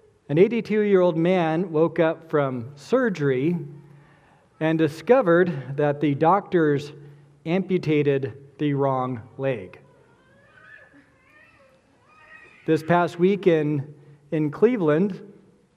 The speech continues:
doctors discovered to their horror that they gave a kidney transplant to the wrong person. Anybody have any surgeries coming up, by the way?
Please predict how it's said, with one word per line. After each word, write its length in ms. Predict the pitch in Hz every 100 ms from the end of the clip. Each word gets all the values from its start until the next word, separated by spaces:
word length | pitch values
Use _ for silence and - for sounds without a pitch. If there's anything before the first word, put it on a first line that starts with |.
| _ _ _ _ _ _ _ _ _ -
doctors 440 | 160 170 175 147
discovered 500 | 180 156 185 170 165
to 120 | 170
their 160 | 156 147
horror 340 | 196 185 175
that 220 | 160 147
they 80 | 160
gave 260 | 143 165 156
a 100 | 147
kidney 440 | 143 254 185 165
transplant 760 | 156 147 143 147 151 147 165 - - _ _ _ _ _ -
to 140 | 165
the 100 | 151
wrong 300 | 143 147 156
person. 500 | 147 214 208 190 101 - - - _ _ _ _ _ _ _ _ _ _ _ _ _ _ _ _ _ _ _ _ _ -
Anybody 260 | 165 170
have 140 | 165 160
any 140 | 156
surgeries 420 | 139 156 151 151
coming 200 | 160 156
up, 240 | 156 - -
by 80 | 151
the 80 | 156
way? 180 | 156